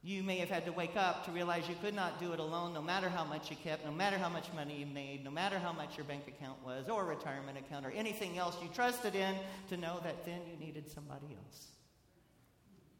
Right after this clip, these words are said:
This author says we are invited by Jesus to live differently, to pick up a cross and go forward. Freud said it this way,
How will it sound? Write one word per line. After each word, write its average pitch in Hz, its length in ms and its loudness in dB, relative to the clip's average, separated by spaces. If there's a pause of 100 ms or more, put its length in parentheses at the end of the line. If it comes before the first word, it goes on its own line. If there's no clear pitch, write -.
(2000)
This 151 400 -2
author 127 360 -4
says 139 680 -8 (180)
we 185 380 -6 (200)
are 156 200 -2
invited 147 520 -4
by 143 120 -6
Jesus - 640 -12 (1120)
to 156 80 -4
live 127 360 -4
differently, 107 540 -8 (1000)
to 131 60 -6
pick - 260 -4
up 139 160 -2
a - 20 -4
cross 113 600 -4
and 123 120 -6
go 120 120 -6
forward. 123 380 -8
Freud 254 480 0
said 202 420 0
it 175 160 -2
this 175 280 -2
way, 127 240 0